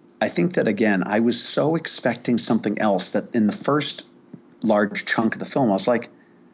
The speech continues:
"This isn't quite what I expected. What's, what, what is the deal here?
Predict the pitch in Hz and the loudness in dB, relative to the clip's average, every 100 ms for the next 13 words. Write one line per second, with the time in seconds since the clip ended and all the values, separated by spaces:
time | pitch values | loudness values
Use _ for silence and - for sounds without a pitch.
0 | _ - - - 185 254 240 277 - - | _ -20 -16 -4 -2 0 -2 -4 -8 -10
1 | - - 180 190 - 135 143 139 - - | -4 0 0 -2 -2 0 0 0 -6 -8
2 | - - - 214 214 - 147 131 220 - | -10 -18 -4 -4 -4 -6 -6 -2 -4 -4
3 | - - - 233 - - 180 277 247 180 | -8 -10 -2 -2 -2 -6 0 2 2 2
4 | 180 117 170 247 - - | 0 0 0 0 -2 -4